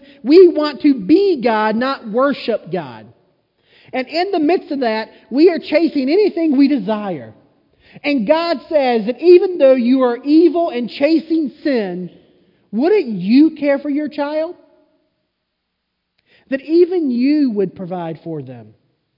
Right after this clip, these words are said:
And so if I am God and I am greater than you who is in heaven, I am perfect and holy and righteous, how much more will I do to provide for you and your needs? How much more will I do to care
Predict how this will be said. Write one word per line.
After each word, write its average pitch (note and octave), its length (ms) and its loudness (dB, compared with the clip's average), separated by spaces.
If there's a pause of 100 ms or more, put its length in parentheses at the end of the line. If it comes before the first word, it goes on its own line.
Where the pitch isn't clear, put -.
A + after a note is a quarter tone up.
(360)
And D4 180 -4
so G4+ 200 6
if C#4 140 6
I E4+ 520 -2
am D#4 260 -2
God C#4 400 -2
and B3+ 140 -2
I D#4+ 360 -2
am C#4+ 280 -2
greater F4+ 420 0
than E4+ 160 2
you C#4+ 300 4
who C4+ 120 2
is C4 200 0
in F4 200 -2
heaven, B3+ 340 -2
I C#4+ 160 -6
am C#4+ 160 -4
perfect E4 500 -8
and B3 140 -6
holy D#4 440 2
and A#3+ 160 -4
righteous, C4 500 -6 (380)
how D#4 240 -4
much E4 280 2
more C4+ 360 4
will C4 80 2
I C4+ 140 0
do C4 180 -2
to A#3+ 80 -2
provide B3+ 480 -2
for C4 100 -4
you B3+ 360 2
and A3 160 -4
your A#3+ 260 2
needs? F3+ 420 -8 (1900)
How D4+ 240 -6
much F4 260 -4
more D4 340 2
will C4 140 0
I C4 160 -4
do C4+ 180 2
to C4 120 -4
care D#4 460 -2